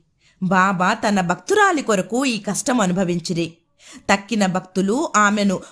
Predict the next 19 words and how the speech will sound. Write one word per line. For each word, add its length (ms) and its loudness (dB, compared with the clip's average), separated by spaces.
బాబాకు 540 2
హాని 380 2
లేకుండా 560 2
తోముమనిరి. 840 0
మంచి 340 2
ఉద్దేశముతో 760 0
వారు 280 2
ఈ 160 -2
మాటలనిరి. 760 -2
దీనికి 420 0
కూడా 360 0
బాబా 380 2
ఒప్పుకొనలేదు. 960 -2
వారి 280 4
మంచి 340 0
ఉద్దేశమే 640 0
బాబాను 540 2
కష్టములో 520 0
దించినందుకు 880 -2